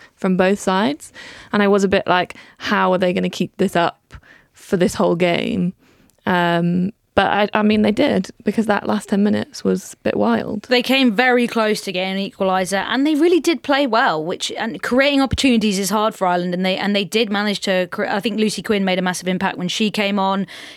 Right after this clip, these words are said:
Speaker 2: Katie McCabe had that brilliant chance late on where she just kinda scuffed it and didn't make good connection from, like,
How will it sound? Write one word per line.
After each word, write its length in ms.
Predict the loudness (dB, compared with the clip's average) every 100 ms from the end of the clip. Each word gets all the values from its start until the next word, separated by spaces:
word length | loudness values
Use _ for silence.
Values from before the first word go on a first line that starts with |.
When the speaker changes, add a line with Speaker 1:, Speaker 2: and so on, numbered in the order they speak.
| -2
Speaker 2:
Katie 280 | 0 2
McCabe 240 | 2 0 0
had 140 | 0
that 220 | -2 -4
brilliant 500 | -2 0 2 2 0
chance 380 | -2 -2 -2 -2
late 180 | -4 0
on 220 | 0 0
where 120 | 0
she 120 | -2 -6
just 240 | -8 -4
kinda 180 | -4 -2
scuffed 560 | -2 0 0 -2 -4
it 140 | -4 -2
and 100 | -2
didn't 160 | 0
make 180 | -2 -2
good 160 | -4 -6
connection 520 | -4 -4 -4 -6 -6
from, 200 | -8 -10
like, 300 | -10 -12 -16